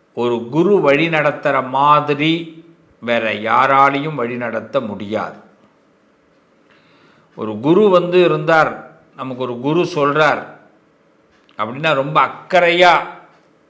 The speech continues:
குரு சொல்லுவார். அப்பா அம்மாவை விடவா குரு அக்கறையா சொல்லுவார்னு கேட்கலாம்.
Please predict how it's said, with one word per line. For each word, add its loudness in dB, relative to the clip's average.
குரு -2
சொல்லுவார். -10
அப்பா 2
அம்மாவை 4
விடவா 8
குரு -2
அக்கறையா 2
சொல்லுவார்னு -4
கேட்கலாம். -12